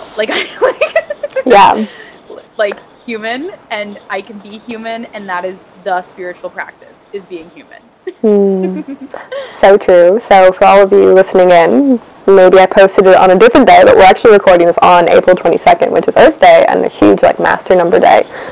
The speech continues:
Speaker 2: And I love that you share that, Pilar, because it's so true, right? It's like, we can spend so much time, I say we, it's like this, like, um, kind of like, and I'm a part of this, like, the, the community of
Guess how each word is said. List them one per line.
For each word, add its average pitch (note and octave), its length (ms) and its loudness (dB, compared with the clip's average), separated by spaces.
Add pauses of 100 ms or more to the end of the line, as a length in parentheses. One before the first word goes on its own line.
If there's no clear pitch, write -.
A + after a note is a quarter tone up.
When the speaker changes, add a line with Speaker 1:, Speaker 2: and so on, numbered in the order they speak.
(120)
Speaker 2:
And G4 420 4
I G#3 80 4
love G3 300 4
that G#3 120 2
you - 80 -2
share - 240 0
that, F#3 180 2
Pilar, F3+ 320 0
because F#3+ 280 0
it's - 400 -2 (640)
so B3 600 2
true, G#3 420 4
right? F#3 220 4
It's - 140 -2
like, F#3+ 240 2 (460)
we G#3+ 180 4
can G#3+ 400 2 (100)
spend G#3 400 0
so G#3 140 2
much A#3+ 180 0
time, F#3+ 640 0
I G3 100 -2
say F#3+ 240 0
we, E3+ 260 0
it's E3+ 120 -2
like F3 140 -2
this, F3 180 -2
like, F#3 180 -2 (140)
um, F3 320 -2 (360)
kind D#4 200 -2
of D#4+ 60 2
like, G3+ 220 0
and A#3+ 120 0
I'm C4 120 4
a F#3+ 40 2
part F#3 300 0
of A#3 100 -2
this, - 260 -2
like, F#3+ 200 -2
the, G3+ 140 2 (720)
the G3+ 140 4
community G3 580 2 (120)
of A#3 380 0